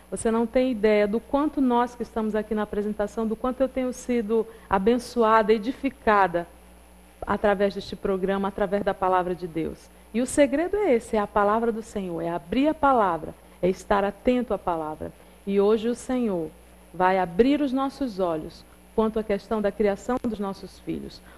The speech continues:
O tema de hoje é consequências da negligência na criação dos filhos. No,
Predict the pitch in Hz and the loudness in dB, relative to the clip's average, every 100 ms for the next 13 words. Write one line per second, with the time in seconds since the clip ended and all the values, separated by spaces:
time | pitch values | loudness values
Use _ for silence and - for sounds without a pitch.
0 | - 180 - 220 233 190 214 202 202 190 | -16 -4 2 4 2 2 4 4 2 0
1 | 180 156 - - - - 190 190 185 - | 0 0 -6 -20 -14 -10 -4 -4 -2 -2
2 | 208 233 247 277 262 - 175 196 208 202 | 0 0 -2 -4 -4 -12 -4 0 0 0
3 | 202 185 220 233 240 226 226 220 202 - | 0 0 -2 0 -2 -2 0 2 0 -2
4 | 220 220 220 - - 196 175 160 - - | -2 -2 -4 -10 -8 -6 -4 -6 -12 -20
5 | - - 185 190 190 185 175 | -20 -12 -6 -2 0 0 -2